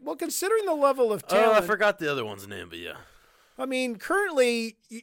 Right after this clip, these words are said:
Speaker 1: y-, you know, it's, what's cool for soccer fans right now is just the people that are the Messi camp and there's people that are Ronaldo camp. And ultimately, what it comes down to is Ronaldo, as much as I like Ronaldo, Messi's had a better career.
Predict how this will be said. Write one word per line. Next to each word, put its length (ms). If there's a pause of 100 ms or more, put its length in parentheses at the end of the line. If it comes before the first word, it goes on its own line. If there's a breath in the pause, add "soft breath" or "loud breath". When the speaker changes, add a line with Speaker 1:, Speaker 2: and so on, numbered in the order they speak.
Speaker 1:
y-, 160
you 80
know, 180
it's, 160
what's 180
cool 200
for 160
soccer 380
fans 300
right 160
now 260
is 140
just 160
the 80
people 320
that 140
are 220
the 80
Messi 280
camp 300
and 80
there's 140
people 240
that 80
are 60
Ronaldo 420
camp. 280 (380 soft breath)
And 140
ultimately, 520
what 140
it 60
comes 240
down 240
to 60
is 120
Ronaldo, 840 (360 soft breath)
as 140
much 240
as 100
I 100
like 220
Ronaldo, 600
Messi's 360
had 140
a 40
better 220
career. 300